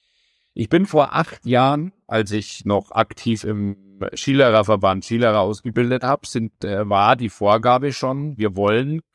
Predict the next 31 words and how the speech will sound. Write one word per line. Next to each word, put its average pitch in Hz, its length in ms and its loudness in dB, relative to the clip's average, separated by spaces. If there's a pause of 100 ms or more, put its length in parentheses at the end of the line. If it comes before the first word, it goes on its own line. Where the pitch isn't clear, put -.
(300)
klimafreundlich, 139 1300 0 (1000)
ähm, 117 800 2 (240)
an 117 200 0
die 113 380 0
Reise-, 117 580 2
an 107 140 -2
die 104 240 2
Einsatzgebiete, 104 1120 -2
äh, 98 180 -6
anreisen, 101 720 0
bitte 120 500 0
Fahrgemeinschaften 127 800 0 (100)
bilden. - 160 -20 (520)
Das 104 180 -4
war 117 160 6
ein 117 200 0
Thema 151 260 -2
vor 143 220 -2
acht - 340 -12 (180)
Jahren. 120 460 0 (680)
Jetzt 117 160 -2
ist 151 120 0
aber 135 220 4
die 110 120 -4
Skilehrerbranche 131 680 2
eine 117 160 -2
Branche, 113 280 -2
die 110 80 -2
hat 113 120 -2
ein - 40 -20
brutal 104 400 -2